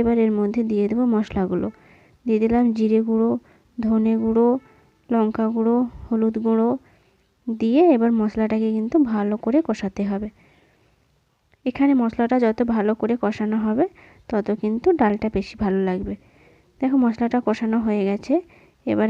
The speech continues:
আমি এই ডালটা দিয়ে দিলাম। দিয়েই কিন্তু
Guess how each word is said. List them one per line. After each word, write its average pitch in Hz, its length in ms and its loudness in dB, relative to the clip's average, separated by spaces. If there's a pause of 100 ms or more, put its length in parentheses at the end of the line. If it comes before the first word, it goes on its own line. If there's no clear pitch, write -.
আমি 214 240 0
এই 262 180 2
ডালটা 202 340 0
দিয়ে 202 220 -2
দিলাম। 190 280 -6 (1300)
দিয়েই 233 400 0
কিন্তু 226 380 0